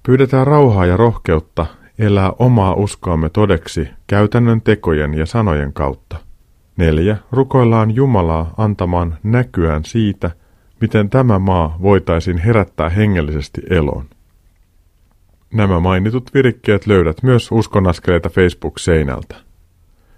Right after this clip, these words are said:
Nyt päättyvän ohjelman voit kuunnella uusintana ensi lauantaina kello kahdeksantoista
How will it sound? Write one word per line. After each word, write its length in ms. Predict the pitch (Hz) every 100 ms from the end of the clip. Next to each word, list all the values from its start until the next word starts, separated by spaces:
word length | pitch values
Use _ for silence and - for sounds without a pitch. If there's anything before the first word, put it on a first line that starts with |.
| _
Nyt 180 | 80 71
päättyvän 520 | 90 98 - 135 139
ohjelman 540 | 143 120 113 104 101 95
voit 200 | 92 82
kuunnella 480 | - 90 82 78 85
uusintana 640 | 113 104 95 85 82 78 78
ensi 240 | 95 78
lauantaina 580 | 78 104 113 98 90 101
kello 240 | 82 69 71
kahdeksantoista 1000 | 101 104 101 - 95 92 90 - -